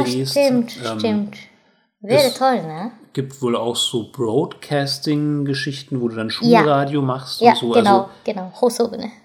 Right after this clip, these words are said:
Speaker 1: im
Speaker 2: Ja.
Speaker 1: Prinzip ist das Spektrum ziemlich breit.
Speaker 2: Mhm.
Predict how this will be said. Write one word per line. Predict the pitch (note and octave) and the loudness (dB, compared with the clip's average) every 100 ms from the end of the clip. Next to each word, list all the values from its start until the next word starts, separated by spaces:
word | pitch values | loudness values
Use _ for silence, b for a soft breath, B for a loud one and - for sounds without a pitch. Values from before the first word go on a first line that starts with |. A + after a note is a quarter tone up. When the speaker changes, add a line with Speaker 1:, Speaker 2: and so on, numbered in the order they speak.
| _ - | _ -2
Speaker 1:
im | C#3+ | 0
Speaker 2:
Ja. | C3 | 2
Speaker 1:
Prinzip | A2 A#2 D#3+ | 0 -2 -4
ist | D#3+ D#3+ | -4 -4
das | C3+ | -4
Spektrum | - C3+ - D#3 C#3+ | -4 -4 -2 -4 -2
ziemlich | - D3 D3 C3+ | -2 0 0 -2
breit. | - G#2 G2+ A2 - C#3 C3+ - | -6 -4 -4 -4 -6 -8 -8 -6
Speaker 2:
Mhm. | A#3+ A3+ B3+ | -6 -4 -4